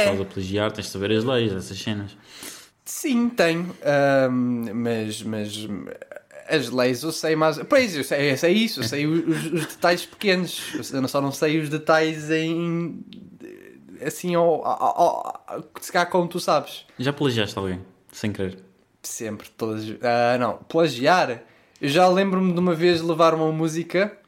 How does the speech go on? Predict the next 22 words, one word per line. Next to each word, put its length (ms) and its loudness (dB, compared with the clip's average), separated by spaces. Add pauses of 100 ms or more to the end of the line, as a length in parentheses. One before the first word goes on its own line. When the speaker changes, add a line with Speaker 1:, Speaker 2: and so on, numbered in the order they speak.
(380)
Speaker 2:
até 380 2
para 240 2
vocês 400 -2
tocarem 340 -2
nos 140 -4
Vibrações 400 -6
Ensemble 460 -8 (840)
e 80 -8
virarem-se 440 0
para 120 -6
mim 200 0
e 60 0
dizerem: 440 -6 (560)
"Esta 280 -4
música 760 0
é 220 2
igual 760 2
à 120 2
peça 380 -4
não 120 0
sei 180 -6
que, 180 0